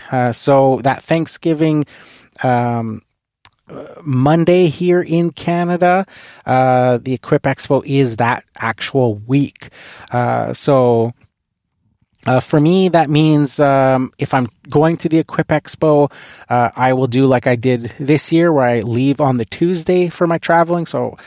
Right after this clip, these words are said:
I'll have, you know, the, the family festivities and, and Thanksgiving weekend here in Canada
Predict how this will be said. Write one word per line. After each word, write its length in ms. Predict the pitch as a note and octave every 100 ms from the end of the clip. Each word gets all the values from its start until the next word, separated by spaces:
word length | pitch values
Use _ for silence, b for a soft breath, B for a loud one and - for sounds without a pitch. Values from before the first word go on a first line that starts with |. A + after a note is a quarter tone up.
| B B -
I'll 160 | A2+ A2+
have, 260 | B2+ A#2
you 80 | A#2
know, 140 | A2+
the, 140 | G#2+ A2+ B2
the 100 | A#2
family 460 | - D3 C#3+ D3
festivities 720 | B2+ C#3+ - D#3+ D3 D3 C#3
and, 200 | C3 B2 -
and 320 | B2 A#2 - B B B
Thanksgiving 580 | - C#3 - D3+ C#3 B2+
weekend 440 | C3 C3 C#3 C3
here 200 | C#3 C3
in 80 | A#2+
Canada 480 | - C3 B2 A#2+